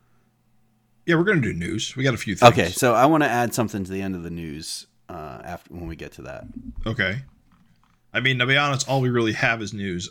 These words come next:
Speaker 1: Um, unfortunately, due to how long it's been since this, uh, uh, recording and the last, uh, if you send us any letters back in the fall, we're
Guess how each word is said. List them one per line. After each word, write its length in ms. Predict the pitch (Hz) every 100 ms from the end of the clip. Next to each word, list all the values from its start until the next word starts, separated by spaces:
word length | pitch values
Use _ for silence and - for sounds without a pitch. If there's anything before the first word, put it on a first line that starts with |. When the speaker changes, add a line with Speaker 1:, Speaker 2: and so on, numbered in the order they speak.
| -
Speaker 1:
Um, 380 | 104 104 98 -
unfortunately, 760 | 123 180 185 165 143 139 127
due 180 | 117 131
to 140 | 120
how 180 | 101 120
long 360 | 110 110 110 117
it's 100 | 117
been 280 | 120 113 110
since 300 | - 113 101
this, 320 | 110 104 - -
uh, 280 | 107 98 90 _ _ _ _ _ _ _ _ _
uh, 200 | - 90 98
recording 540 | 107 131 131 123 117
and 140 | 107
the 60 | 104
last, 460 | 113 131 131 - - -
uh, 280 | 104 107 104
if 120 | -
you 60 | 131
send 220 | 196 196
us 100 | 175
any 160 | 170
letters 640 | 135 127 139 151 143 - - -
back 220 | 117 131
in 60 |
the 60 | 120
fall, 520 | - 120 123 131 135 _ _ _ _ _ _ -
we're 240 | 156 143